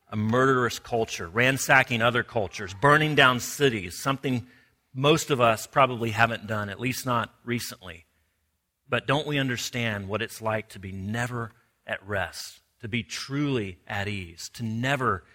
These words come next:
be satisfied? One of my favorite, uh, film directors is Michael Mann, and he directed, uh, Collateral, The Insider,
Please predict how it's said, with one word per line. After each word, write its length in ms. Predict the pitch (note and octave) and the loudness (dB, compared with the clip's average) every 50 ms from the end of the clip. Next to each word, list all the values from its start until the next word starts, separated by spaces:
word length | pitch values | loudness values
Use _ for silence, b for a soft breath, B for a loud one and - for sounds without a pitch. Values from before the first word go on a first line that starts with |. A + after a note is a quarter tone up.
| b b b b b b | b b b b b b
be 200 | A2+ A2+ G2+ F#2+ | -4 -4 -4 -4
satisfied? 840 | - - - A2 G2+ G2+ G2+ G2 - - - F2+ E2 D#2+ D#2+ D#2+ D#2+ _ _ _ _ _ _ _ _ _ _ _ _ _ _ _ _ _ _ _ _ _ _ _ _ | -4 -6 -4 -2 -2 -2 -2 -4 -8 -10 -12 -12 -12 -12 -14 -18 -20 _ _ _ _ _ _ _ _ _ _ _ _ _ _ _ _ _ _ _ _ _ _ _ _
One 140 | - B2 B2+ | -2 2 4
of 40 | B2+ | 6
my 120 | B2+ - | 6 6
favorite, 640 | - - - C3+ C#3+ D3 B2 B2+ B2+ A#2 G#2+ G#2 - _ - | 4 2 0 0 2 2 2 4 4 4 4 2 0 _ -4
uh, 220 | A#2+ A#2+ A2 G#2 | 0 0 2 0
film 320 | G2 - - D#3 E3 E3+ C#3+ | 0 0 2 2 2 2 0
directors 600 | C3+ B2 A#2+ A#2 A2 - - A#2+ A2+ G#2+ F#2+ G2+ | 2 4 4 4 4 2 0 -6 -6 -4 -4 -4
is 220 | G#2+ G#2 G2 - | -4 -4 -4 -2
Michael 360 | A#2+ A#2 A#2+ B2+ C3 - A#2+ A2 | 2 4 4 4 4 2 0 -2
Mann, 400 | G#2+ A#2 A#2 A2+ G2+ F2+ F#2+ F#2 | 0 0 0 0 -2 -4 -6 -8
and 80 | F#2 | -6
he 140 | G#2+ C3 C3+ | -4 -4 -2
directed, 680 | A#2+ B2+ A#2 A#2+ B2 A#2+ A#2 - - B2 A2 G#2+ G2 G2+ - | -2 0 4 6 6 6 4 2 0 2 2 2 0 -2 -2
uh, 240 | B2 A2+ G#2 G#2 G2 | 0 2 2 0 0
Collateral, 800 | - - A#2+ A#2 A#2+ B2+ C3 C3+ C3 C3 C3 C3 B2+ B2+ B2 | -2 0 6 8 10 10 10 8 6 4 2 2 2 2 0
The 260 | A2+ A2 A2 A2 G#2+ | -2 -4 -4 -2 0
Insider, 840 | A#2 C#3 D3 C3+ - - D#3 C#3 C3+ C3+ C#3 C3 C3+ C3 B2+ B2+ | 0 0 0 -2 0 2 4 6 6 6 4 4 2 2 2 0